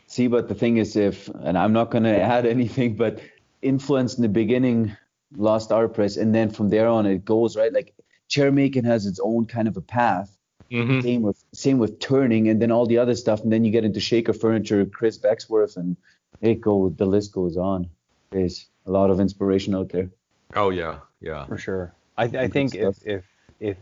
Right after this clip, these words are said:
Speaker 3: you're a chair maker, and especially a chair maker in the last twenty years,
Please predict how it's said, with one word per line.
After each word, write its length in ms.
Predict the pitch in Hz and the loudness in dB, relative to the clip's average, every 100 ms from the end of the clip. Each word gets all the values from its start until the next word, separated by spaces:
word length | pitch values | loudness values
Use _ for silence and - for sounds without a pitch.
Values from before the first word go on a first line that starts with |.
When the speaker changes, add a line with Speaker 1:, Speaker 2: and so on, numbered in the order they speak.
| - - - - | -18 -20 -20 -14
Speaker 3:
you're 400 | 101 120 123 110 | -2 0 2 0
a 80 | 95 | -2
chair 460 | - - 120 127 | -12 -4 0 0
maker, 480 | 120 113 113 110 107 | 0 -4 0 0 0
and 120 | 98 | -4
especially 400 | 92 113 110 107 | -2 -2 0 -4
a 40 | 90 | -2
chair 220 | 104 107 | -2 -2
maker 380 | 107 101 95 95 | -2 -2 -2 -2
in 80 | |
the 100 | 92 | -2
last 460 | 90 95 95 90 - - | -2 0 0 -2 -10 -12
twenty 380 | - 98 98 90 | -4 -2 -2 0
years, 480 | 90 98 117 - | 0 0 -2 -6